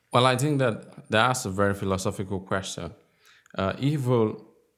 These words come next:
is something that cannot be rooted out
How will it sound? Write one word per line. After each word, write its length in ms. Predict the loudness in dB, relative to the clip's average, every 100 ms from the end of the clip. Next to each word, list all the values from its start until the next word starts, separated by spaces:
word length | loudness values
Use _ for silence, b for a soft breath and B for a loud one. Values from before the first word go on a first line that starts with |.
| _ _ _ _ _ _ _ -18
is 600 | -4 -2 0 -2 -4 -8 -8
something 500 | -2 0 0 -2 0
that 180 | -2 -2
cannot 420 | 0 2 0 -2
be 520 | -2 -2 -4 -8 -14 _ _ -10
rooted 540 | -6 -6 -2 -2 0
out 320 | 0 0 -4